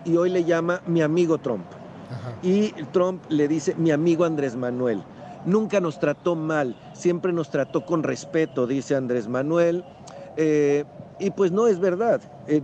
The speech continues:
Speaker 1: Trump nos maltrató muchísimo durante el gobierno de López Obrador. Es verdad que después de maltratarnos, después de agredirnos, después de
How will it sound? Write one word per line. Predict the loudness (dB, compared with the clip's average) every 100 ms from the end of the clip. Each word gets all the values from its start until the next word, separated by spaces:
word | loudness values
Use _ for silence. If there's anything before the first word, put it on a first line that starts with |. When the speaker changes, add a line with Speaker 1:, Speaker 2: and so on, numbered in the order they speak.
| 2
Speaker 1:
Trump | 0 0
nos | 0 0 0
maltrató | 0 0 0 2 2
muchísimo | 2 -2 0 -2 0 -2 0
durante | 0 -2 -2
el | -2
gobierno | 0 2 2 0
de | 0
López | 0 -2 -2 -2
Obrador. | -2 2 2 4 2 0 -8 -20 -4
Es | 0 0
verdad | 2 2 2 0
que | 0
después | -2 -2 -2 0
de | 0
maltratarnos, | -2 -2 -2 0 2 2 0 -6
después | -6 -2 2
de | 2
agredirnos, | 2 4 4 4 0 -2
después | -4 0 0 2 2
de | 2